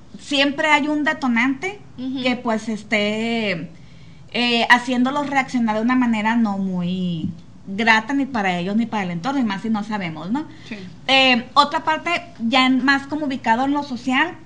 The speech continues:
Speaker 1: que
Speaker 2: Ujú.
Speaker 1: también ellos están como muy comprometidos en esa parte,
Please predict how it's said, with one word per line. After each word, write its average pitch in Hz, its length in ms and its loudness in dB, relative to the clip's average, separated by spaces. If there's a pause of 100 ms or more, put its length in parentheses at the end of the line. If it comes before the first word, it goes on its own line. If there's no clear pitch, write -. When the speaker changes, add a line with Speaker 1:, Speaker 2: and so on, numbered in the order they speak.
Speaker 1:
que 247 80 0
Speaker 2:
Ujú. 233 80 -2
Speaker 1:
también 226 400 2
ellos 254 260 -2
están 220 320 -4
como 233 260 0
muy 208 200 -2
comprometidos 233 640 -2
en 233 60 -2
esa 226 280 -4
parte, 226 320 -4